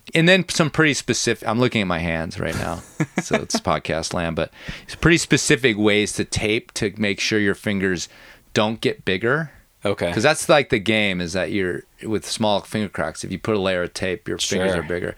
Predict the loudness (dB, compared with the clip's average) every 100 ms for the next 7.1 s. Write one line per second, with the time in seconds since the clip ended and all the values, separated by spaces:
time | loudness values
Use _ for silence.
0 | -12 -16 -12 0 4 6 4 4 6 6
1 | 4 -2 2 2 2 0 -4 -2 -2 -2
2 | -2 0 0 0 0 0 -2 -6 -14 -20
3 | -20 _ _ -6 -4 -2 -2 -6 -10 _
4 | -20 -6 -2 0 0 -2 0 0 -2 -4
5 | 0 -2 2 0 4 2 2 0 0 2
6 | 2 4 2 2 -2 0 -2 -2 -4 -6
7 | -14